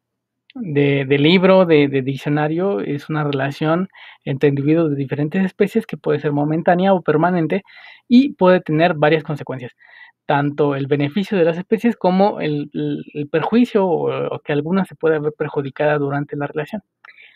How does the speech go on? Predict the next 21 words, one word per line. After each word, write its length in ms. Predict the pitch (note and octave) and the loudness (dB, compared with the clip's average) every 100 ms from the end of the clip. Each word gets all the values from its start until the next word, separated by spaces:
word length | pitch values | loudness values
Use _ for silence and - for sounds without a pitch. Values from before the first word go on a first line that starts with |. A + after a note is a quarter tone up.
| _ | _
Básicamente, 840 | - E3+ C#4+ D4 B3+ E3+ E3 G#3 B3 | -2 2 2 2 0 0 0 2 2
ya 180 | E3 F3 | 2 0
si, 180 | - | -6
si, 200 | F3+ D#3 | -8 -6
si 200 | C#3 - | -6 -6
se 120 | D3+ E3+ | -4 -2
meten 300 | G3+ B3+ A3+ | 0 2 2
a 40 | |
un 180 | F3+ E3 | 2 -2
libro 360 | F3 F3 F3+ | -2 0 2
de, 340 | D3 C#3 C3+ C#3 | 2 0 -2 -6
de 200 | B2+ C3 | -8 -8
biología, 580 | C3+ C3+ B2+ D#3+ D#3 D3+ | -6 -6 -6 0 2 2
de 120 | C#3+ | 0
simbiosis, 580 | - C3+ D3 C#3+ F3 _ _ - - - - | -4 -2 -2 -2 -10 _ _ -20 -20 -14 -6
les 120 | C#3+ | 0
van 180 | D#3 F3 | 2 2
a 80 | F3+ | 0
salir 260 | D#3 D#3+ | 0 -2
como 300 | D#3+ E3 C#3+ | -2 -2 0
veinte 720 | C3+ D3+ D#3+ D#3+ D#3+ D#3 D3+ | 2 2 2 2 6 6 6